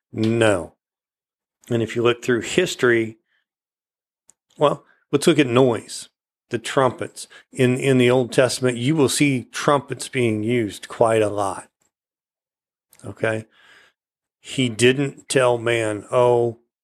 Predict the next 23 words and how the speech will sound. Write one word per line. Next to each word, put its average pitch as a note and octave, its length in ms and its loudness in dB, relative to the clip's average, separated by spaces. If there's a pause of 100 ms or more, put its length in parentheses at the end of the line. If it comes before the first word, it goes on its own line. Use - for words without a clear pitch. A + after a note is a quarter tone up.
be B2 140 0
quiet. A#2 640 2 (1300)
You A2+ 160 -4
know, A2+ 180 -2
you A#2+ 160 -6
need B2 220 4
to A#2+ 80 2
tolerate A#2 640 2
this. A2+ 360 -2
You A#2 60 -4
need A#2+ 180 -2
to A2+ 80 -8
put A#2+ 220 2
up A2 260 0
with G#2+ 160 -2
this. A2 400 0
You A#2+ 80 0
need A#2 180 0
to A#2 100 2
just A2+ 280 0
accept - 500 0
this." G#2+ 460 0 (960)
No, C#3 580 0